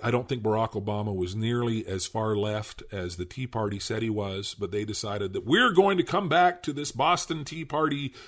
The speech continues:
throw all, everything overboard, and return to our roots and wear tri-cornered hats and scream at rallies.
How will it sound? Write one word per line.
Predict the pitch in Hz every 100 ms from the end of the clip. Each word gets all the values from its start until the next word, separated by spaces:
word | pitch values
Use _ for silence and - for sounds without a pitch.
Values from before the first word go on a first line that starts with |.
| - -
throw | - 135 185 190
all, | 185 180 160
everything | 160 170 170 165
overboard, | 160 165 165 151 160 156 151 131 - - - -
and | 135 135 127 120 110
return | 117 117 - 214 202 190
to | 165
our | 170 165
roots | 180 175
and | 151
wear | 156 156
tri-cornered | - 165 175 175 165 151 120
hats | 143 143 - 131
and | 120
scream | - - 156 151
at | 123
rallies. | 123 120 98 80 -